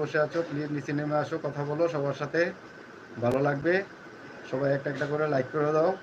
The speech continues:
আর এখনও যারা আমার চ্যানেলটিকে সাবস্ক্রাইব করোনি, আমার চ্যানেলটিকে সাবস্ক্রাইব করে নিবে, আমার ভিডিওগুলো সবাই একটু দেখবে। সবাইকে অনেক ভালোবাসা দিচ্ছ, আরও একটু ভালোবাসার হাত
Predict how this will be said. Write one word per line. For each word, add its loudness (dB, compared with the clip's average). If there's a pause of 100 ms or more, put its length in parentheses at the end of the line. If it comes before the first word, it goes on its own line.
(480)
আর -2
এখনও 0
যারা 6
আমার 4
চ্যানেলটিকে -2
সাবস্ক্রাইব 0
করোনি, 2
আমার -2
চ্যানেলটিকে -2
সাবস্ক্রাইব -4
করে -2
নিবে, 2 (680)
আমার 2
ভিডিওগুলো 0 (100)
সবাই 0
একটু -4 (100)
দেখবে। 4 (260)
সবাইকে 2
অনেক 0 (100)
ভালোবাসা 0
দিচ্ছ, -4 (680)
আরও 6
একটু -2 (100)
ভালোবাসার 4
হাত 6